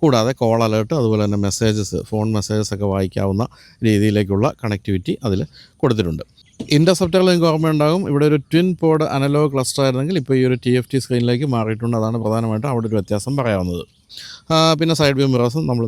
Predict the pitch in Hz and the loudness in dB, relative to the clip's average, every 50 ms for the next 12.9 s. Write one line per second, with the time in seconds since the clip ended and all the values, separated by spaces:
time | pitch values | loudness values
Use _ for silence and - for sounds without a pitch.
0 | 117 117 110 104 101 117 107 104 98 101 98 98 95 92 95 110 143 - - 110 | 0 0 0 0 0 0 0 0 0 0 0 0 0 -2 -2 -4 -4 -4 -4 -4
1 | 104 101 - 107 101 - 107 92 - 92 90 92 92 95 95 95 85 82 85 113 | -4 -4 -4 -6 -6 -6 -6 -4 -4 -2 -2 0 2 2 2 0 0 -2 -2 -4
2 | 165 - - _ _ _ _ - - 120 95 101 110 - _ _ _ _ _ 131 | -4 -6 -10 _ _ _ _ -2 0 0 0 0 -2 -4 _ _ _ _ _ -6
3 | 110 95 92 95 - - _ _ _ - - - _ _ _ 104 107 104 101 95 | -4 -2 -2 -4 -6 -8 _ _ _ -20 -20 -20 _ _ _ -2 -2 0 0 -2
4 | - - 110 104 110 - - _ - 101 98 92 - 101 98 98 95 - 107 104 | 0 0 0 0 0 -2 -6 _ -4 -4 -4 -2 -2 -2 -2 0 0 -2 -2 -2
5 | 95 92 92 87 85 90 90 90 87 - - 85 85 85 87 117 180 175 - _ | -2 -2 -2 -2 0 0 0 0 0 -2 -2 -2 0 0 0 0 0 -2 -6 _
6 | _ _ _ - - 202 - - 139 123 123 123 127 127 110 - 113 107 107 107 | _ _ _ 0 0 0 0 0 -2 -2 -2 0 -2 -2 -4 -2 0 0 0 0
7 | - - 120 113 113 120 117 110 98 95 92 87 95 95 104 123 - 120 101 98 | 0 0 0 2 2 2 0 0 2 2 2 2 2 2 0 0 -2 -2 -2 -2
8 | 98 92 92 101 117 131 151 160 - - 82 80 90 87 90 110 - - _ - | -2 -2 0 0 0 0 0 -2 -4 -8 -8 -8 -6 -4 -4 -4 -6 -8 _ -20
9 | - - - - - - - 123 120 117 117 117 113 - 127 117 110 127 120 113 | -20 -20 -20 -20 -12 -6 -4 -2 0 2 2 0 2 2 2 2 4 2 2 2
10 | 107 104 107 107 113 120 143 175 156 127 117 117 117 107 107 110 110 117 120 113 | 2 0 0 2 2 2 2 0 0 2 2 2 2 2 2 2 2 2 0 0
11 | - - 139 - - _ _ - _ - - - 123 113 98 - - 120 113 104 | 0 -2 -2 -2 -2 _ _ -20 _ -12 -6 -2 -2 -2 -2 -2 -2 0 0 0
12 | 101 95 98 98 98 98 139 175 - _ _ _ _ - - - 117 | 0 0 0 -2 -2 -2 -2 -4 -4 _ _ _ _ -14 -6 -2 -2